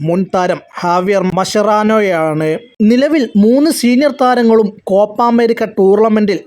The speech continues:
അർജന്റീനയ്ക്കായി കളിക്കുന്നുണ്ട്. കോപ്പ അമേരിക്കയ്ക്ക് ശേഷം ഇവർ ടീമിനൊപ്പം ചേരും. സിറ്റിയുടെ അൽവാരസും ബെൻഫിക്കയുടെ ഓട്ടമെൻഡിയും സീസണിൽ ക്ലബിനും രാജ്യത്തിനുമായി ഇതിനകം അയിമ്പത് മത്സരങ്ങൾ കളിച്ചിട്ടുണ്ട്. ഈ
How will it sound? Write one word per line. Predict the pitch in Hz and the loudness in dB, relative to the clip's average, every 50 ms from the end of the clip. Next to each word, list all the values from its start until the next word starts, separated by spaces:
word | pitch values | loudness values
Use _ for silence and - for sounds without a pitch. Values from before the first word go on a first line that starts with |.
| _ - 175 | _ -4 -2
അർജന്റീനയ്ക്കായി | 170 175 180 190 208 196 208 208 208 196 - 202 185 - - | -2 -2 -2 -2 -2 -2 -2 -2 -2 -2 -2 -4 -4 -2 -2
കളിക്കുന്നുണ്ട്. | 175 170 165 - 190 175 156 147 147 151 147 143 - - _ _ _ _ _ _ _ - | -2 -2 -2 -2 -2 0 0 0 -2 -2 -4 -4 -6 -12 _ _ _ _ _ _ _ -2
കോപ്പ | 180 170 165 160 - 190 190 | -2 0 0 0 0 0 0
അമേരിക്കയ്ക്ക് | 190 196 202 196 190 - 208 180 196 190 - | 0 0 -2 -2 -2 -2 -4 -2 -4 -2 -2
ശേഷം | 202 185 180 - 180 156 - - - 180 | -2 -2 -2 -2 -4 -6 -6 -4 -4 -2
ഇവർ | 175 196 180 185 - _ - | 0 0 -2 -2 -4 _ -2
ടീമിനൊപ്പം | 190 196 190 202 202 208 - - 185 180 160 - | 0 0 0 0 0 -2 -2 -2 -2 -2 -4 -4
ചേരും. | - 156 151 156 151 156 - - - - - - - - - | -2 -2 0 0 -2 -2 -6 -8 -14 -20 -20 -20 -20 -20 -16
സിറ്റിയുടെ | - - 208 202 208 - - 226 226 220 214 180 - - - 180 | -8 -6 -6 -6 -4 -4 -2 0 0 0 0 -2 -4 -6 -4 -4
അൽവാരസും | 185 185 190 180 180 220 214 208 208 208 - 180 160 - _ 175 160 156 | -2 -2 -2 -2 0 0 0 0 0 -2 -4 -6 -6 -8 _ -8 -4 -2
ബെൻഫിക്കയുടെ | 196 190 202 196 202 - 220 220 - 220 214 208 196 190 160 - - - 170 185 | -2 0 0 -2 -2 -4 -4 -2 0 2 2 2 2 0 -4 -6 -4 -2 0 0
ഓട്ടമെൻഡിയും | 196 196 202 - 208 214 214 208 196 208 180 156 - - - | 0 0 -2 -2 -2 0 0 0 0 -2 -2 -4 -6 -8 -4
സീസണിൽ | - 196 208 214 202 - 233 220 214 202 170 160 - _ - | -2 0 0 0 0 0 0 0 0 -2 -2 -6 -8 _ -4
ക്ലബിനും | 185 180 175 165 185 214 202 196 175 - - 165 180 | -2 -2 -2 -2 -2 -2 -2 -2 -4 -6 -6 -4 -2
രാജ്യത്തിനുമായി | 180 185 185 175 202 214 214 - 196 196 185 180 165 151 139 - _ - 160 | -2 -2 -2 -2 -2 -4 -2 -2 -2 0 0 0 0 -2 -4 -8 _ -4 -2
ഇതിനകം | 165 165 185 196 185 180 175 - - - - 151 160 | -2 -2 -2 -2 -2 -2 -4 -4 -6 -8 -6 -4 -2
അയിമ്പത് | 170 170 185 196 196 220 202 220 214 | 0 0 0 0 0 0 0 0 -2
മത്സരങ്ങൾ | 208 196 202 - 185 185 185 175 165 - | -2 -2 -2 -2 -2 -2 -2 -2 -2 -2
കളിച്ചിട്ടുണ്ട്. | 170 151 151 147 - 175 151 - 160 151 147 151 147 156 - - - - - - - - _ - | -2 -2 -2 -2 -4 -6 -4 -4 -2 -2 -2 -2 -4 -6 -8 -14 -20 -20 -20 -20 -20 -10 _ -2
ഈ | 156 | 0